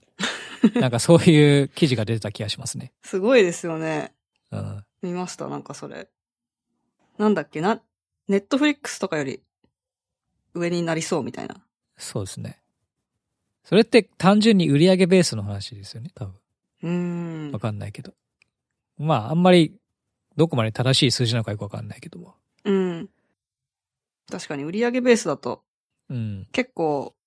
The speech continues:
Speaker 1: ギリギリだという、そのコスト的に、
Speaker 2: そうそう。
Speaker 1: あの、あんまり儲かってないっていうのは
Speaker 2: かもしんないし。
Speaker 1: 聞きますからね。
Speaker 2: うん。
Speaker 1: うん。
Speaker 2: いやー、でも、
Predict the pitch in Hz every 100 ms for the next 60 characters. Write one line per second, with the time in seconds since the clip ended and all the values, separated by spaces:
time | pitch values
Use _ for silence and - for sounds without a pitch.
0 | _ _ _ _ _ _ _ _ - 180
1 | 180 175 175 170 175 - - 127 - _
2 | _ _ _ _ _ - - 151 170 -
3 | 196 - - 170 175 160 147 143 _ _
4 | _ _ _ - 147 120 120 98 _ -
5 | 151 147 - 170 180 175 175 165 170 156
6 | - - - - - - - - _ -
7 | 131 101 117 107 104 - 135 - - 147
8 | 147 127 107 101 110 175 165 160 151 143
9 | _ _ _ _ _ _ _ _ _ -
10 | 135 127 123 113 104